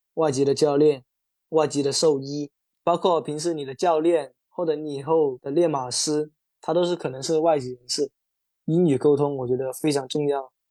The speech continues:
那没有可能每天请个翻译在你边上，自身学好英语是最好的一个前提。就公司给我们的安排的英语是职业英语，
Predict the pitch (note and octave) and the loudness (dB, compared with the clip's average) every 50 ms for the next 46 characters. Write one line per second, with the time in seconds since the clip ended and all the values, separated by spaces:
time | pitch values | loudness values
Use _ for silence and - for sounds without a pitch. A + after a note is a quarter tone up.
0 | _ _ _ _ _ E3+ E3 E3 D#3+ D3 C#3 C#3 D3 D#3+ D#3+ D#3+ D#3+ D#3 C#3 C3+ | _ _ _ _ _ -2 0 2 2 2 2 2 2 2 2 2 0 -4 -6 -6
1 | C3+ C3 C3+ C#3 C#3 C#3+ D3 C#3+ C#3 C3 B2+ - D#3 D#3 D#3+ - - C#3+ C3+ D#3 | -8 -10 -10 -10 -10 -8 -8 -8 -8 -6 -2 0 2 2 2 0 -2 0 0 0
2 | D#3+ D#3+ - D#3+ D#3+ F3 F3 E3 E3+ E3 D3 C3+ B2+ C3+ C#3+ C#3+ C#3+ E3 D3+ D3 | 0 2 2 2 2 4 4 4 4 2 2 0 -2 -4 -4 -2 0 0 0 0
3 | C#3+ - _ _ _ _ _ _ _ _ _ - - G3 F3 D3+ D#3 D#3 D#3+ D3+ | -2 -6 _ _ _ _ _ _ _ _ _ -4 -2 0 2 2 2 2 2 0
4 | - D3 D3 D#3 D3 C#3 C#3+ D3 D#3 D#3+ D#3 C#3+ C3 - _ - - F3 E3 D3+ | 0 0 0 0 0 -2 -2 -2 -4 -2 -4 -4 -6 -8 _ -4 0 2 2 2
5 | - - F#3 F3+ E3 D3 C#3 - - C3 B2 A#2+ B2 B2 B2+ C3 C#3+ C#3+ C3+ C3 | 2 2 2 4 4 4 2 0 -6 -10 -10 -8 -8 -8 -4 -2 -2 -4 -4 -6
6 | B2+ B2 B2+ - - - - B2+ C3 - - B2 B2 - _ _ _ _ _ _ | -10 -12 -14 -14 -14 -12 -10 -10 -10 -10 -10 -12 -12 -14 _ _ _ _ _ _
7 | _ _ _ _ - - E3+ D#3+ C#3+ - - F3+ F3+ F3+ G3 E3+ E3 D#3+ D3+ C#3+ | _ _ _ _ -2 2 2 2 2 2 2 0 2 2 4 4 4 4 4 2
8 | C#3+ C#3+ D3+ D#3 F#3+ E3+ D3+ D3+ D#3 C#3+ C#3+ C#3+ C#3+ D3+ D#3 D3+ C#3+ C3 B2+ - | -2 -4 -4 -4 -4 -2 -2 -2 0 0 0 0 -2 -2 -4 -6 -6 -8 -10 -10
9 | _ _ - - - E3+ D#3+ D3 A#2+ - C#3 C#3 D3+ D#3+ D#3 D3 D3 D3+ D3 C3 | _ _ -8 -2 2 2 2 2 2 -2 0 2 2 4 4 2 0 -2 -2 -2
10 | A#2+ A#2+ | -4 -6